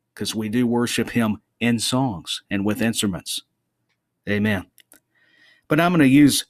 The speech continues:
some of these passages, and I hope they're gonna speak to you like they do me, 'cause I need to do better about my Bible reading. But God has awakened,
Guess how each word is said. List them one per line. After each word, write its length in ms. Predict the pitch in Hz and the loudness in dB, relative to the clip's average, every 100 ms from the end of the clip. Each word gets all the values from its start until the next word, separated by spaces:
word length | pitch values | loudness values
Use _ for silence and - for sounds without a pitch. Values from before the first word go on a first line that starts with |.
| - | -8
some 280 | - 139 123 | -2 2 2
of 60 | |
these 180 | 110 104 | 2 -2
passages, 760 | - 127 120 - 98 92 85 - _ - - _ _ _ _ | -4 -4 -4 -4 -8 -10 -12 -14 _ -20 -20 _ _ _ _
and 140 | - 123 | -6 -4
I 80 | 117 | -4
hope 320 | 107 156 151 | -2 -2 -2
they're 140 | 131 | -6
gonna 180 | 120 120 | -4 -6
speak 560 | - - 147 143 135 - | -6 -6 -2 -2 -4 -10
to 120 | 117 | -8
you 280 | 110 131 127 | -2 0 0
like 260 | 113 107 | -2 -4
they 140 | 107 107 | -6 -6
do 220 | 107 101 | -6 -8
me, 300 | 95 87 85 | -8 -12 -14
'cause 380 | - 90 - - _ - | -14 -12 -12 -14 _ -6
I 140 | 127 | 0
need 140 | 135 120 | 0 0
to 80 | |
do 180 | 101 117 | -2 -4
better 260 | 98 113 107 | -2 -4 -4
about 240 | 101 104 | -4 -4
my 160 | 107 113 | -2 -4
Bible 400 | 110 113 113 107 | -2 -2 -2 -4
reading. 320 | 113 113 110 | -4 -2 -4
But 220 | 104 85 _ _ _ _ | -6 -10 _ _ _ _
God 300 | - 190 202 | -2 0 0
has 320 | 127 143 110 - | 0 0 0 -2
awakened, 840 | 123 123 147 196 190 131 127 120 | -2 2 2 2 2 2 2 -4